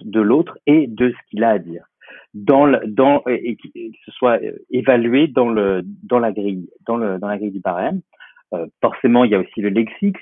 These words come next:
Si on a travaillé sur une séquence, euh, et, et qu'on organise un débat à l-, à l'issue de cette séquence, c'est vrai qu'on est, on est en droit d'attendre, euh, un certain nombre de mots de vocabulaire, un certain nombre de, de, d'arguments qui ont été,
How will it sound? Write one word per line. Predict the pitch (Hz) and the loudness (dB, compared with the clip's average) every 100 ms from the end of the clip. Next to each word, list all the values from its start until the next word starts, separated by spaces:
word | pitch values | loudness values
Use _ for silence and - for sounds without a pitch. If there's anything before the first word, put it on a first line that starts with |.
| - | -4
Si | |
on | 104 | -2
a | 101 | -2
travaillé | - 107 104 113 - | -2 -2 0 0 -2
sur | - | -2
une | 104 101 120 | -2 -2 -4
séquence, | 113 120 120 123 - _ - | -2 0 0 -2 -8 _ -10
euh, | 98 92 90 - | -6 -4 -4 -4
et, | 139 135 - | -4 -4 -4
et | 120 | -4
qu'on | - 254 | 0 2
organise | 120 110 110 104 | 4 4 2 0
un | 95 | 0
débat | 104 110 110 104 95 - | 2 4 6 4 2 0
à | 101 | -4
l-, | 101 - | -4 -4
à | |
l'issue | 104 107 - | -6 -8 -16
de | - | -12
cette | 95 85 | -12 -10
séquence, | 196 - 160 - | -10 -6 -6 -6
c'est | - | -4
vrai | 123 - | -4 -2
qu'on | 110 | -2
est, | 101 95 _ - - | -2 -4 _ -20 -4
on | 113 | 2
est | |
en | 104 | 2
droit | 107 123 | 4 4
d'attendre, | 110 104 135 147 117 | 4 2 0 -2 -2
euh, | 101 98 | -2 -4
un | 113 - | -6 -8
certain | 104 - | -10 -8
nombre | 104 110 92 | -6 -4 -4
de | 87 95 | -4 -2
mots | 101 107 | 0 -2
de | |
vocabulaire, | 104 110 127 131 143 156 151 _ _ - | -2 -2 -2 0 4 4 2 _ _ -8
un | 110 | -4
certain | 107 - 101 | -2 -2 -2
nombre | 104 104 98 | -2 0 -2
de, | 92 95 95 | -2 -2 -2
de, | 101 98 87 | -6 -10 -12
d'arguments | 90 98 - 107 98 117 139 | -2 -2 -2 -4 2 2 2
qui | - 104 | -4 -6
ont | 92 | -4
été, | 92 - 98 92 | -6 -8 -12 -12